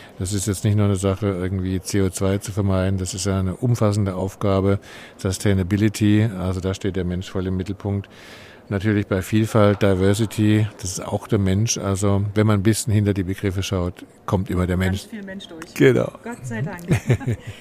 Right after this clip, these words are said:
Speaker 2: Wie sieht's denn aus in zwei Jahren? Ich denke mal, in zwei Jahren haben wir jetzt, äh, Juni zwanzig vierundzwanzig.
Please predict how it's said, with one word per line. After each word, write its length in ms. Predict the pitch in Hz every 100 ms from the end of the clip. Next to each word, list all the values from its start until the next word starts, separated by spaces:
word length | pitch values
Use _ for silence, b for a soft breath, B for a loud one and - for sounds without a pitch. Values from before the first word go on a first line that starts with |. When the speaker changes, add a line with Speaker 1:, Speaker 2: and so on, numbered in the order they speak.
| B B B -
Speaker 2:
Wie 100 | 226
sieht's 240 | 269 -
denn 160 | 254 220
aus 280 | 196 214 -
in 160 | 185 185
zwei 260 | - 165
Jahren? 280 | 147 139 -
Ich 80 | -
denke 240 | 226 240
mal, 100 | 214 -
in 200 | 220 247
zwei 240 | - 220
Jahren 220 | 220 220
haben 120 | 214
wir 80 | 202
jetzt, 220 | 190 - -
äh, 100 | 180
Juni 460 | 175 196 269 254 247
zwanzig 580 | - 180 185 - 180 -
vierundzwanzig. 1000 | - 143 127 - - - - - -